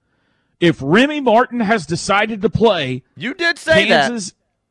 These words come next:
Speaker 1: Kansas is a problem. He's playing well, and Kansas will get by Providence tonight. Ochai Agbaji and Remy Martin might just win it all. Next.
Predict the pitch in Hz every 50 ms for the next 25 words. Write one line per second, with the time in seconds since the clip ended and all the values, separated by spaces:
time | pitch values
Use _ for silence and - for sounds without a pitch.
0 | _ _ - - - 214 214 233 254 214 240 311 247 190 - 185 202 180 214 226
1 | 160 - - 190 233 285 320 320 302 254 220 175 110 95 _ _ _ _ _ _
2 | _ _ _ _ _ _ _ _ _ _ _ - 160 190 202 185 147 - - -
3 | 175 208 233 247 262 262 262 262 226 214 214 233 226 208 175 113 90 - _ _
4 | _ _ _ _ _ _ _ _ _ _ _ _ _ - 156 160 165 160 165 165
5 | 160 156 147 127 - _ _ _ - 170 185 196 202 202 170 180 160 127 143 160
6 | 151 127 139 151 123 123 143 135 131 117 - 135 123 120 120 104 107 92 92 85
7 | - - - - 90 87 80 78 _ _ _ _ - 151 175 220 196 - - 220
8 | 214 202 208 214 208 185 160 175 165 165 165 156 127 151 160 156 - 135 135 123
9 | 117 120 139 156 175 180 170 156 160 165 165 - - 127 120 113 107 131 156 214
10 | 220 214 - 160 - 170 185 175 - - - - 143 135 151 160 156 147 135 127
11 | _ - 120 123 123 95 76 64 - _ _ _ _ _ _ _ _ _ _ _
12 | _ _ _ _ _ _ _ _ _ - 139 160 160 135 - - - - - _